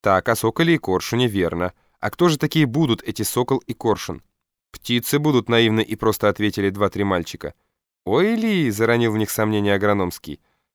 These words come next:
"Подумайте-ка, точно ли это птицы? Не другой ли кто?"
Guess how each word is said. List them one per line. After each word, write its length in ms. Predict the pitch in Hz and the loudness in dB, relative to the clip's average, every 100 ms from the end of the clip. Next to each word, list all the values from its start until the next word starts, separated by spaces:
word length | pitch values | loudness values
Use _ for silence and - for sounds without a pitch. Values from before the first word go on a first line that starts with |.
| _ | _
"Подумайте-ка, 640 | - 160 214 151 107 104 95 | -2 2 4 2 0 -2 -4
точно 440 | - 208 - 196 | 0 0 2 0
ли 120 | 190 | 0
это 260 | 185 165 170 | 0 -2 -4
птицы? 600 | - - 139 - - - - _ _ | -8 -8 -8 -6 -8 -10 -14 _ _
Не 140 | 104 | -2
другой 380 | 113 117 107 185 | 0 0 2 2
ли 120 | 165 | 2
кто?" 320 | - - 90 | -2 -2 -6